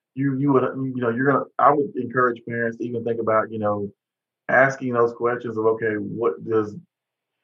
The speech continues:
does the college have good relationship with the churches in the area? Because that'll tell you pretty much, you know, where you stand. And so I do know here at the University of North Alabama, we are fortunate to have great relationships with different churches in the area because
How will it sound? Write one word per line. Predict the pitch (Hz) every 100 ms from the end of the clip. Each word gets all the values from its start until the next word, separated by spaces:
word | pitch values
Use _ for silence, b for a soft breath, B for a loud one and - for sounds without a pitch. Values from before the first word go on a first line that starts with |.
| _ _
does | 120 117
the |
college | 110 123 123 120
have | 117 110
good | 120
relationship | 110 113 110 113 104
with | 101
the | -
churches | 110 110 101
in | 98
the | 101
area? | 104 104
Because | 101 107 107 104
that'll | 127 151
tell | 147 131
you | 120 113
pretty | 117 113
much, | 110 - - - _ _ _ _ _ _ _
you | 123
know, | 110
where | 107 110
you | 101
stand. | - 110 104 101 87
And | 104
so | 113 113
I | 147
do | 143
know | 135 120
here | 120 120
at | 113
the |
University | 117 110 107 113
of | 107
North | 107 104 107
Alabama, | 113 107
we | 107 113
are | 135 170
fortunate | 110 123 156 117 107 98 _ _ _ _ _ _ _ 101
to |
have | 113 123 113
great | 110 107
relationships | 104 110 110 101 113 101
with | - 85
different | 110 113 -
churches | 107 110 110 104 101
in | 107
the | 98
area | 107 113 113
because | 107 104 107 104 104